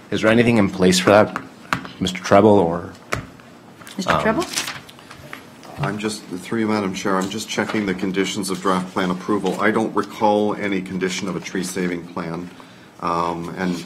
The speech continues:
Speaker 3: and once, like, like the cons-, um, the councillor, sorry, I haven't been walking the site to specifically know where the trees are in relation to lot lines, but, um, there's been nothing identified to date about a tree saving plan that I'm aware of.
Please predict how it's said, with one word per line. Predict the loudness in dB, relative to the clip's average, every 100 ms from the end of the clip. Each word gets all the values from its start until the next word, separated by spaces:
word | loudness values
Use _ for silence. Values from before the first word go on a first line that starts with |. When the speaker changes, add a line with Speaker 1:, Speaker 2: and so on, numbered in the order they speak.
| -10
Speaker 3:
and | -4
once, | -4 -4 -8 -14 -12 -6
like, | -4 -4 -8 -12
like | -6 -6 -6 -8
the | -8 -10 -18
cons-, | -12 -8 -8 -8
um, | -6 -6 -6 -8 -10 -16 -20 -10 -10
the |
councillor, | 2 2 2 -2
sorry, | 0 2 2
I | 2
haven't | 0 0 0 -2
been | -2 0 0
walking | 0 0 -2 -4 -4
the | -6
site | -2 0 0 -2
to | -8
specifically | -6 -6 -6 -4 -4 -4
know | -2
where | -2 -2 -4
the |
trees | -6 -6 -4 -4
are | -4
in | -4
relation | -4 -6 -8 -8
to |
lot | -6 -6 -6 -8
lines, | -10 -10 -12
but, | -10 -10 -10 -20 -14 -12 -12 -10
um, | -8 -6 -6
there's | -6
been | -6 -4 -2
nothing | -2 -2 -4
identified | -2 -4 -4 -6 -6
to | -8
date | -6 -4 -4
about | -8 -12
a |
tree | -12 -12 -10
saving | -10 -10 -10
plan | -10 -10 -10 -10
that | -12
I'm | -12 -12
aware | -12 -12
of. | -14 -16